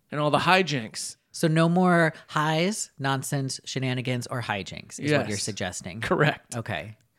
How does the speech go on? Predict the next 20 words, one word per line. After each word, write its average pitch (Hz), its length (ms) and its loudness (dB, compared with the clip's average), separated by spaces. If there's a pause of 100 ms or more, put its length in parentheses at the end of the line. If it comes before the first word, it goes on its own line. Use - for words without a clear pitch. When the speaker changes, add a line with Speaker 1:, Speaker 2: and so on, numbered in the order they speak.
(120)
Speaker 2:
We 151 60 -8
Speaker 1:
De-, 185 120 8
Speaker 2:
just 135 180 4
Speaker 1:
brass 226 280 10
tacks. - 600 2
Speaker 2:
in 202 160 6
and 196 120 6
out. 139 360 4 (260)
Speaker 1:
Brass 185 300 6
ta-, 160 240 6
yeah, 165 160 6
in 185 200 6
and 208 140 6
out. 143 280 4
Wham, 196 300 8
bam, 196 300 8
thank 180 320 4
you, 185 160 8
everybody. 139 600 2
Speaker 2:
Yeah. 110 320 -6